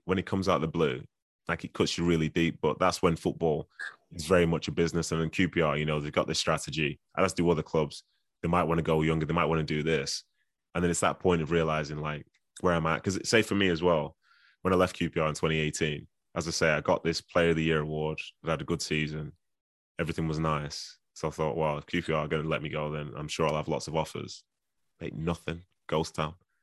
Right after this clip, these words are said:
Nothing whatsoever. But it's because I was thirty-one years of age and I was coming from Q P R and people thought, "Oh, he's probably gonna be too expensive." But for me, I never cared about money.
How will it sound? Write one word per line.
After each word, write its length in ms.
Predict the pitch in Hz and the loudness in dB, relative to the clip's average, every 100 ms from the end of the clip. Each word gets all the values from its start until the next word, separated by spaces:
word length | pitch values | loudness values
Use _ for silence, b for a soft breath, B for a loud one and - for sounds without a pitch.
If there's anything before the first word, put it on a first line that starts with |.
| _ _ - | _ _ -4
Nothing 300 | 85 - 85 | -4 0 0
whatsoever. 600 | 73 - 78 78 76 76 - - | -2 -2 -2 0 -2 -8 -12 -6
But 80 | 78 | -4
it's 80 | - | -4
because 640 | 85 - 90 65 - - _ _ - | -4 4 4 4 -4 -12 _ _ -8
I 40 | |
was 120 | 78 - | -6 2
thirty-one 420 | 87 73 80 78 | 2 4 2 2
years 200 | 78 73 | 0 -2
of 80 | 76 | -4
age 400 | 76 82 - - _ _ _ _ _ _ - | -4 -6 -12 -18 _ _ _ _ _ _ -4
and 80 | 87 | 0
I 40 | 82 | 0
was 100 | - | 2
coming 240 | 90 87 | 2 2
from 240 | - 85 | 2 -2
Q 240 | 78 82 78 | 0 -4 -2
P 140 | 80 | 2
R 260 | 78 67 - _ _ _ - | 2 0 -6 _ _ _ -8
and 100 | 78 | -2
people 260 | 85 80 | 0 0
thought, 380 | 80 - 80 73 - | -4 0 0 0 -4
"Oh, 220 | 82 78 | -2 -2
he's 100 | 71 | -2
probably 260 | - 78 | -4 -2
gonna 120 | 80 78 | -2 -4
be 80 | |
too 140 | 80 80 | -4 -6
expensive." 480 | 76 - 80 - 80 | -4 -2 -2 -2 -4
But 120 | 78 | -4
for 100 | - | 0
me, 100 | 90 | 2
I 60 | 82 | 4
never 240 | 90 87 | 2 0
cared 260 | - 92 92 | 0 0 0
about 240 | 82 78 | -2 -2
money. 240 | 85 90 | -2 -4